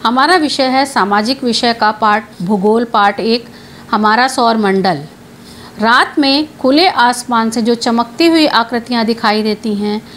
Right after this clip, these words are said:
वह चंद्रमा और तारे हैं। तेज प्रकाश और प्रदूषण युक्त आसमान से दूर जाने पर ये आकृतियाँ अधिक स्पष्ट दिखाई देती हैं।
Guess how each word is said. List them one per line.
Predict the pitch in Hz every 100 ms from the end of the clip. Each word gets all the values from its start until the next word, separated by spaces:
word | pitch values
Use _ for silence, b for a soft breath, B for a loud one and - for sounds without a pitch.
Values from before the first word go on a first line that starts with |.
| B B -
वह | 240
चंद्रमा | 240 220 214 214 240 247
और | 247 254
तारे | - 160 165 165
हैं। | 156 170 - B B B
तेज | 302 349 -
प्रकाश | 349 339 330 330 330 -
और | 262 311
प्रदूषण | 311 247 233 262 - 381
युक्त | 381 302 302 - 311 B B B
आसमान | 226 247 269 269 330 370
से | 330
दूर | 247 269 247
जाने | 240 240 240
पर | 240
ये | 240 233
आकृतियाँ | 220 226 220 214 220 220
अधिक | 240 285 339 240
स्पष्ट | 233 - 226 -
दिखाई | 196 208 202 202
देती | 180 160 180
हैं। | 180 175